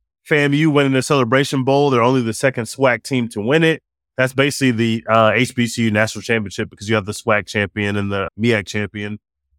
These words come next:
So that game happened. West, Western Kentucky was down twenty-eight zero and came back and won the, the Toastery Bowl in overtime. None of these other bowls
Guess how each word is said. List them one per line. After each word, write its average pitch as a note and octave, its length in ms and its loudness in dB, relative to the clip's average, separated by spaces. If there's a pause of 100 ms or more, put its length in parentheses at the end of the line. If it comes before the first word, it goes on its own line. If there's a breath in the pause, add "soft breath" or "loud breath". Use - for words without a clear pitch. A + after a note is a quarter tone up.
(100)
So A2+ 180 -2
that C3+ 200 2
game C3 200 2
happened. B2 520 2 (580)
West, D#3+ 320 0 (200)
Western C#3 520 0
Kentucky C#3+ 640 0 (240)
was C3 140 0
down C3 220 4
twenty-eight D3+ 480 2
zero C#3 380 4
and B2+ 100 -4
came D3 240 0
back C3+ 220 2
and A#2 180 0
won C3 220 2
the, G2+ 260 -2
the A#2 140 -6
Toastery C3+ 520 0
Bowl A#2 320 4
in A2 80 2
overtime. B2+ 680 2 (1500)
None D3+ 240 2
of C3 60 4
these B2 160 4
other A2+ 160 2
bowls G#2 360 -2